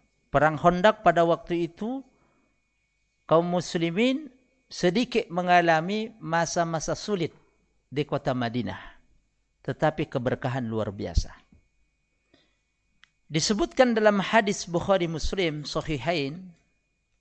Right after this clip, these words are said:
ya, waktu itu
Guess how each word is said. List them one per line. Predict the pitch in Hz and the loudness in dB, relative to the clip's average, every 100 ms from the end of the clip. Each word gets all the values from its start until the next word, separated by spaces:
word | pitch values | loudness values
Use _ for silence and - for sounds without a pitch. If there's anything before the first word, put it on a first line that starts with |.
| - | -4
ya, | 131 160 269 285 _ _ _ _ _ _ | 0 0 0 -16 _ _ _ _ _ _
waktu | 143 151 - 190 247 | -4 -2 0 -2 -2
itu | 247 220 247 277 294 | -2 -2 -2 -6 -12